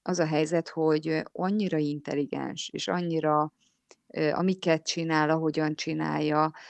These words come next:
tehát elvarázsol engem, és, ö, csodálatot vált ki belőlem.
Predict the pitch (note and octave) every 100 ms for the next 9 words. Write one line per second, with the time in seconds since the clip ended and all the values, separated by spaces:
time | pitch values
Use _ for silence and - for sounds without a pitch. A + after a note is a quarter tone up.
0 | - _ F#3 - F#3 D#3+ D3 C#3+ D3 D3
1 | D3+ D#3 D#3 - D3 C3 - - D#3+ D#3
2 | - D3+ C#3+ C#3 C#3 C#3 C#3+ C#3+ C#3+ C#3
3 | - D3+ C#3+ - D#3 D3 C#3+ C#3 C#3 C#3